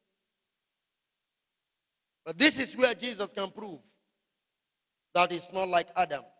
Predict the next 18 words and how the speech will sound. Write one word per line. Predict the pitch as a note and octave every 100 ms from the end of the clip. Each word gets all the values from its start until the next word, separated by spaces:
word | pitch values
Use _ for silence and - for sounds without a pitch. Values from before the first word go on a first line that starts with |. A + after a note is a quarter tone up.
| _ _ _ _ _ _ _ _ _ _ _ _
And | G3
that | A#3
the | A#3 -
dominion | A3+ C4+ D4+ A#3+
that | G3+ G3+
Adam | B3 A#3+ G#3+
lost, | A3+ G3+ - - - _ _ _ -
he | G#3+
can | G3 F3+
regain | F3 E3+ D#3
it. | - - - - _ _ _ _
The | E3
only | A3 C#4+ C#4
way | C4+
to | B3+
regain | A#3 A#3+ E3 C4+ B3+ G#3
the | G#3
dominion | G3 G3+ A3 F#3